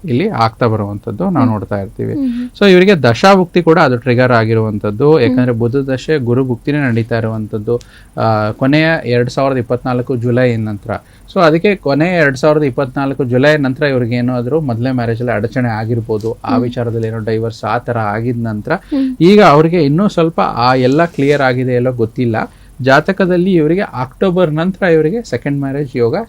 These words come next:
Speaker 1: ತುಂಬಾ ಚೆನ್ನಾಗಿದೆ.
Speaker 2: ಹ್ಮ್.
Speaker 1: So ನಾವು, ಆಮ್, ಒಂದು ಮದುವೆಗೆ ಸಂಬಂಧಪಟ್ಟಂತದ್ದು ಸಪ್ತಮ ಸ್ಥಾನಕ್ಕೆ ಮೊದಲನೇ ಮದುವೆ, ಆ, ಭಾಗ್ಯಸ್ಥಾನಕ್ಕೆ ಅಂದ್ರೆ ಒಂಬತ್ತನೇ ಮನೆಗೆ ಎರಡನೇ ಮದುವೆ ಅಂತ ಹೇಳ್ತೀವಿ. ಇಲ್ಲಿ ಸಪ್ತಮ ಸ್ಥಾನಾಧಿಪತಿ ಗುರು ಚೆನ್ನಾಗಿದ್ದಾರೆ,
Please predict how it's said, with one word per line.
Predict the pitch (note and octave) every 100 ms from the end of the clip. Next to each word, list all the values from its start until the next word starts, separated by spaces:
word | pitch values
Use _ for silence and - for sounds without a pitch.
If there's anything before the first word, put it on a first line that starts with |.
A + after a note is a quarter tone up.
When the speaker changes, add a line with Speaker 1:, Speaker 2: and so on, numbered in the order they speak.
| -
Speaker 1:
ತುಂಬಾ | C3+ B2+
ಚೆನ್ನಾಗಿದೆ. | C3 A#2+ A2+ G2+ G2+
Speaker 2:
ಹ್ಮ್. | G#2+ - C#4+ A#3+ A#3
Speaker 1:
So | - D4
ನಾವು, | F3+ G3+ G#3+ G3
ಆಮ್, | C#3 C#3 C3 B2
ಒಂದು | B2 A#2+ B2+ D3+ D#3+
ಮದುವೆಗೆ | C#3 C#3+ G3 G3
ಸಂಬಂಧಪಟ್ಟಂತದ್ದು | E3+ D#3 D#3 C#3+ C3+ - C3 C3 B2+ F#3+ G#3
ಸಪ್ತಮ | - A2+ F3 F3+
ಸ್ಥಾನಕ್ಕೆ | E3+ D3+ C#3+ C#3+ D#3+
ಮೊದಲನೇ | D3 A#2 B2+ D#3
ಮದುವೆ, | C#3 A2 B2 C#3 - - - -
ಆ, | C#3+
ಭಾಗ್ಯಸ್ಥಾನಕ್ಕೆ | B2 A#2+ E3 F#3+ F3+ D3+ A#2+ A#2+
ಅಂದ್ರೆ | C3
ಒಂಬತ್ತನೇ | C#3 B2+ E3+ F#3 F3
ಮನೆಗೆ | D3+ E3
ಎರಡನೇ | D#3 A#2+ D3+
ಮದುವೆ | D3 B2 A#2+
ಅಂತ | A#2 A2
ಹೇಳ್ತೀವಿ. | G#2+ G2+ A2
ಇಲ್ಲಿ | C3+
ಸಪ್ತಮ | D#3+ A#2+ - E3+ F3+
ಸ್ಥಾನಾಧಿಪತಿ | F3 - C#3+ D3 D3 C#3+ C3 C3+ C3+ C#3
ಗುರು | A#2+ C3
ಚೆನ್ನಾಗಿದ್ದಾರೆ, | D#3 D3 B2+ A2+ G#2+ A2 C3 - -